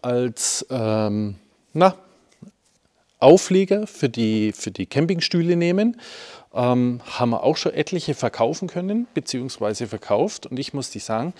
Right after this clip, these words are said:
ich hab die auch in meinem Auto. Ey, die sind echt mega, weil wir waren ja jetzt auf der Spendenaktion. Und also da drin sitzen, im, also, boah, ein geiles Gefühl. Die fassen einen so richtig ein und man hat so ein richtig tolles, warmes,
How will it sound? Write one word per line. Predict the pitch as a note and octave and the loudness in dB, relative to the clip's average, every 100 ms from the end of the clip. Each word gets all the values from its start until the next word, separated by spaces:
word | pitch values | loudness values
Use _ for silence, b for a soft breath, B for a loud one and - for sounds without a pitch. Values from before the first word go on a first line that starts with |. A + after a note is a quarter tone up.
| B B B - | B B B -12
ich | - C3+ | -6 -4
hab | - | -4
die | C3+ - | -4 -4
auch | B2 | -2
in | B2+ G#2 | -2 2
meinem | A#2+ E3 D3 | 2 0 -2
Auto. | E2+ G2 A2+ E3+ - B B B B _ | 0 0 2 0 -2 B B B B _
Ey, | A2+ G#2 | -12 -8
die | G#2 | -8
sind | - B2+ - | -4 -6 -4
echt | B2+ - | -6 -2
mega, | C#3 D3+ C3+ F2+ | 0 2 4 4
weil | G2+ | 2
wir | G#2 G#2+ | 2 4
waren | A2 C#3+ | 4 4
ja | C#3+ | 2
jetzt | B2 | 2
auf | B2 - | -2 -2
der | A2 | -4
Spendenaktion. | - D3+ - G2+ F#2+ - G#2 A2 D#3 B B B B B - | 0 -2 0 -4 -4 -4 0 0 -2 B B B B B -4
Und | G#2+ G#2 - - | -2 0 -2 -4
also | - G2 A2 G#2 - B2 | -4 2 2 2 -4 2
da | - C3+ | 8 8
drin | - B2 D#3+ F3 | 8 2 4 6
sitzen, | - C3+ - B2 D3+ D#3 | 6 6 6 4 2 2
im, | C3 C3 - - | 0 0 0 -4
also, | G#2 G2 G2+ - _ _ | -6 -4 -6 -8 _ _
boah, | A#2 - - _ _ _ | -6 -6 -14 _ _ _
ein | A#2 G#2+ G2+ | -2 -2 0
geiles | - G#2+ A2+ - | 6 6 6 0
Gefühl. | A#2 - G2+ F2+ - - | -6 -2 -2 -2 -8 -10
Die | A#2 | -8
fassen | - C#3 E3 | -4 -4 -2
einen | B2+ B2+ | 0 -2
so | B2 | 2
richtig | B2 E3 - - - | 2 2 -2 -6 0
ein | A2 C3+ F#3 B B B B | 2 4 2 B B B B
und | - B2+ A#2+ B2+ | -2 -2 0 -2
man | G2 | 0
hat | C3+ - | -2 2
so | C#3+ | 4
ein | B2 | 4
richtig | D3 - E3 - | 2 0 -2 -2
tolles, | - D3 D3+ D3 - | 2 4 4 2 -2
warmes, | G#2+ G#2+ B2 D#3+ D#3 C#3 - - | 2 4 6 4 4 4 2 -2